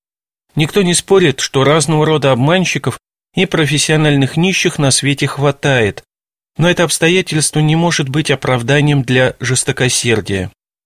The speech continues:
Ранний христианский источник Дидахе или учение двенадцати апостолов дает нам такой совет: «Милостыня да запотеет в руках твоих, пока ты не узнаешь, кому даешь».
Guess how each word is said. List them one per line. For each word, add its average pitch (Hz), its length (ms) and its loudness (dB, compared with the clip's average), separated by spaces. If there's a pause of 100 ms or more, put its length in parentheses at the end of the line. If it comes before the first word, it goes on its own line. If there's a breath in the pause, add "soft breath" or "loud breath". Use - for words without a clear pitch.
(380)
Ранний 175 340 2
христианский 160 680 -2
источник 147 600 0
Дидахе 131 600 0 (380)
или 143 180 2
учение 156 400 2
двенадцати 135 520 0
апостолов 147 680 0 (420)
дает 160 420 0
нам 151 220 2
такой 175 360 0
совет: 101 500 -4 (400)
«Милостыня 139 720 2
да 123 100 0
запотеет 147 640 -2
в 143 60 -4
руках 143 340 0
твоих, 123 460 -2 (320)
пока 139 300 0
ты 131 120 -2
не 120 140 4
узнаешь, 131 520 0
кому 110 320 -2
даешь». 107 480 -2